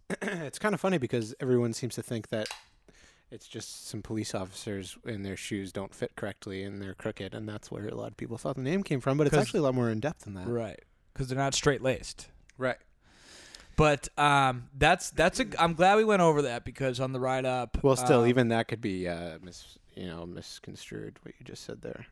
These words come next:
Speaker 1: Uh,
Speaker 2: Well, it was a, it was a
Speaker 1: straight-laced.
Speaker 2: pun that was intended.
Speaker 1: Oh, okay. Uh, continue.
Speaker 2: Yep. So anyways,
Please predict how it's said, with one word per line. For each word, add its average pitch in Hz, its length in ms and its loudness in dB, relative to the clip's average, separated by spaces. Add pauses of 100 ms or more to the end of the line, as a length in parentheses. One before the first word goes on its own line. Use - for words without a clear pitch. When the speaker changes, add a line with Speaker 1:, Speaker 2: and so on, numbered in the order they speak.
(140)
Speaker 1:
Uh, - 100 -12
Speaker 2:
Well, 139 200 4
it 123 140 0
was 120 200 -2
a, 120 60 2
it 113 280 -2
was 120 200 0
a 117 40 -4
Speaker 1:
straight-laced. 110 60 -8
Speaker 2:
pun 123 260 -2
that 107 120 -6
was 107 140 -8
intended. 104 440 -8 (1120)
Speaker 1:
Oh, 196 200 2 (100)
okay. - 180 -2 (160)
Uh, 113 400 -2
continue. 104 340 -2 (200)
Speaker 2:
Yep. - 280 -6 (420)
So 214 120 6
anyways, 170 420 4